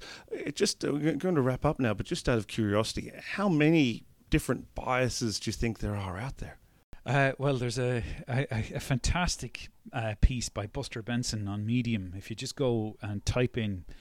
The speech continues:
Speaker 2: uh, Buster Benson, uh, uh, cognitive bias cheat sheet, you'll find, uh, he, he did a, an amazing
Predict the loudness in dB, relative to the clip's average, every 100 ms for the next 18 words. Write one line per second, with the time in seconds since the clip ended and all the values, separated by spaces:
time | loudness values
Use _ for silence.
0 | -20 -20 -16 -12 -6 -4 -2 -2 -2 -6
1 | -6 -4 -4 -4 -6 -14 -8 -4 -2 -2
2 | -6 -8 -8 -12 -20 -12 -6 -4 0 0
3 | 2 -2 -2 0 0 -2 -4 -4 -4 -6
4 | -4 0 0 -2 -12 -14 -14 -14 -8 -8
5 | -2 0 2 0 -2 -6 -8 -4 -4 -4
6 | -8 -10 -12 -10 -8 -4 -4 -4 -6 -8
7 | -8 -4 -4 -2 -4 -6